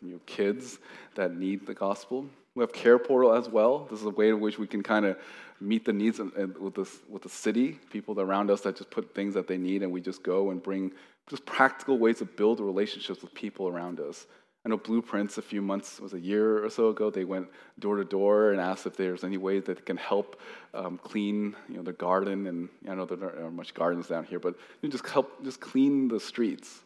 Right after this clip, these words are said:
S F need, probably needs that a lot because of politics. But, you know, like, there's just ways in which we try to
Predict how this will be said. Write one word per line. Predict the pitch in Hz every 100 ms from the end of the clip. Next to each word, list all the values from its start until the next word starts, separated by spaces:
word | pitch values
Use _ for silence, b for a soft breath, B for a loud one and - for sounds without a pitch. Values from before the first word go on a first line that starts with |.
| _
S | 95 92
F | 98
need, | - 95 90
probably | 87 82
needs | 87 -
that | 80 78
a |
lot | 85 90 87 -
because | 87 82 82
of | 78 B B B B _ _ -
politics. | 104 78 - 65 -
But, | 107 110
you | 180
know, | 107 107 B 190
like, | 123 110
there's | 127 131
just | 127
ways | 117 123 135 131
in | 113
which | 113 117
we | 113
try | 110 - 131
to | 131 113